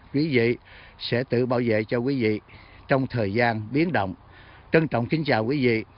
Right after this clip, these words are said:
và thầy sẽ cố gắng sau cái, à, vụ mà mùa hạ ở tại Youth Center, thầy sẽ cập nhật tình hình thường xuyên hơn. Và xin cáo lỗi trong thời gian qua không cập nhật tình hình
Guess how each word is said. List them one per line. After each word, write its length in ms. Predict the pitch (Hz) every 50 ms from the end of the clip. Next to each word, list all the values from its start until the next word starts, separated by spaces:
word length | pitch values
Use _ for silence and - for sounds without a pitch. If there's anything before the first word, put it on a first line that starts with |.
| - - - - -
và 400 | - 98 113 113 117 107 104 101 95 - - - - - - - - -
thầy 180 | - 123 117 113
sẽ 140 | - - 123 -
cố 160 | - 151 165
gắng 280 | 151 165 165 170 202 - - - - - - - - - - - - -
sau 380 | - - - 139 135 127 123
cái, 440 | 113 - 139 139 143 139 147 165 160 - - - - - - - - - - -
à, 240 | - 127 123 107 110 117 104
vụ 200 | 107 107 104 110
mà 160 | 117 117 107
mùa 200 | 107 117 120 110
hạ 400 | 104 101 107 104 104 104 107 107 - - - -
ở 200 | 101 107 113 127
tại 200 | - 95 95 107
Youth 120 | 117 147 -
Center, 380 | - 131 120 - 127 120 117 113 98 - - - - - - - - - - - - - - -
thầy 160 | 113 107 104
sẽ 460 | 98 - - 107 95 95 104 120 156 156 127 113 - -
cập 160 | 107 - -
nhật 120 | 113 101 -
tình 140 | - 110 104
hình 260 | 98 110 104 98 95 -
thường 180 | - 120 107 98
xuyên 220 | - - 131 123
hơn. 260 | 117 135 131 123 123 113 - - - - - - - - - -
Và 140 | - 107 98
xin 220 | - - 127 113
cáo 200 | 104 - 123 143
lỗi 360 | 135 110 95 95 110 143 165 139 117 - -
trong 120 | - 117
thời 220 | 117 - 117 104 101
gian 240 | 110 117 120 113
qua 280 | 117 117 113 113 113 104 - - - -
không 180 | - 131 127
cập 180 | - 113 95 -
nhật 140 | 110 107 - -
tình 160 | - 110 104
hình 220 | 104 113 110 104